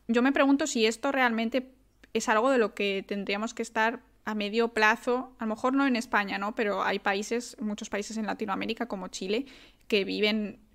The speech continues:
eh, muy cerca de, de movimientos tectónicos, de placas que tienen una actividad muy alta. Entonces, ¿hay algún riesgo más allá de si, bueno, se destruye una ciudad?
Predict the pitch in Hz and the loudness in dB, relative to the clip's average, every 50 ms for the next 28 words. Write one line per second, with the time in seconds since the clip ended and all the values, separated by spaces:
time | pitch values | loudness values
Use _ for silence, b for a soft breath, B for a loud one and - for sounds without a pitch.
0 | _ - 202 190 202 202 202 214 214 - 202 220 - 220 208 196 196 175 170 180 | _ -6 -6 -4 -4 -2 -2 -2 -2 -2 -2 0 0 0 0 2 2 0 0 0
1 | 190 196 196 202 190 196 190 196 196 190 - 196 - - 208 - - 240 302 311 | -2 -2 -2 -2 -4 -4 -4 -6 -6 -6 -6 -8 -8 -8 -8 -4 -2 0 0 0
2 | 277 226 202 202 196 - 202 196 196 - 202 190 190 196 - - - 226 214 - | -2 -2 -4 -4 -2 2 2 2 4 4 2 2 2 0 -4 -6 -6 -6 -4 -4
3 | 208 208 208 208 208 208 208 208 208 - - 214 202 196 196 - 202 185 190 - | -4 -4 -4 -4 -4 -4 -4 -6 -6 -4 -4 -2 -2 -2 -2 -4 -4 -2 -2 -2
4 | - - 202 196 - 196 202 - 226 226 - - B B B B B B B B | -2 -2 -6 -6 -6 -6 -4 -2 -2 -2 -2 -4 B B B B B B B B
5 | B _ _ - 208 202 208 226 254 269 277 285 277 262 254 240 233 233 240 254 | B _ _ 4 4 6 6 4 4 6 6 6 8 6 6 4 4 4 4 4
6 | 262 254 254 247 233 226 220 220 208 214 - _ _ _ _ - _ _ _ _ | 2 2 2 2 2 2 2 0 -2 -6 -10 _ _ _ _ -20 _ _ _ _
7 | 220 220 208 214 - 226 190 - 202 202 202 196 - - 196 - - - 202 208 | 0 0 0 0 0 -4 -2 2 2 2 2 2 0 -4 -4 -6 -8 -6 -4 -4
8 | 208 202 196 - 190 - - - - - 208 202 202 214 202 208 208 214 196 190 | -4 -4 -6 -8 -8 -8 -10 -8 -6 -4 -4 -4 -2 -2 -2 -4 -2 -4 -4 -4
9 | 202 196 202 - - 202 196 190 220 233 247 247 247 247 247 247 254 | -4 -6 -6 -8 -6 -6 -4 0 2 2 4 4 2 2 2 2 0